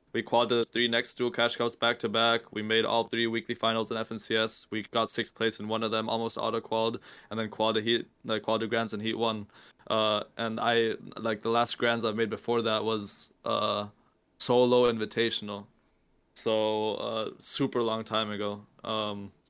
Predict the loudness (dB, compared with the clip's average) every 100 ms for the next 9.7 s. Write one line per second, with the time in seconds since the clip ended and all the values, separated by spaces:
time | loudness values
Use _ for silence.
0 | _ -2 2 2 0 -2 -2 -4 -2 0
1 | 0 0 2 2 2 0 0 -2 -2 -2
2 | -2 -2 -2 0 0 0 -6 -14 _ _
3 | _ _ -2 0 0 -2 -4 -4 0 0
4 | -2 _ _ -2 2 4 4 4 0 -4
5 | -8 -8 -8 -8 -6 -4 -4 -2 -2 0
6 | -2 -2 -2 0 4 4 2 0 -2 0
7 | 0 2 2 2 2 -4 -2 -2 -4 -10
8 | _ _ _ _ _ _ 0 2 2 2
9 | 0 0 2 4 2 0 -10